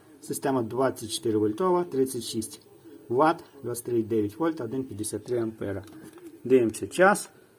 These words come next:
Вісімнадцять п'ятдесят сім. Поки що електрики в нас немає. Ось бачимо, відні автомати в нас. Напруги немає.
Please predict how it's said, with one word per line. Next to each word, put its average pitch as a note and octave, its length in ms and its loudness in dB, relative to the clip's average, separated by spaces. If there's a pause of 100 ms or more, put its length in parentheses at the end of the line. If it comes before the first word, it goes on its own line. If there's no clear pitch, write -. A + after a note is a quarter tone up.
(920)
Вісімнадцять C3+ 640 0
п'ятдесят C3 460 2
сім. A#2 180 0
Поки C3+ 320 4
що A2+ 200 0
електрики D#3+ 540 2
в A2+ 40 0
нас C3 260 -4
немає. G#2 540 -4 (1300)
Ось A2 80 -12
бачимо, A#2 400 -6
відні B2 280 -2
автомати C3+ 640 -4
в E3 60 -2
нас. - 360 4 (760)
Напруги B2+ 480 -2 (100)
немає. F3+ 520 2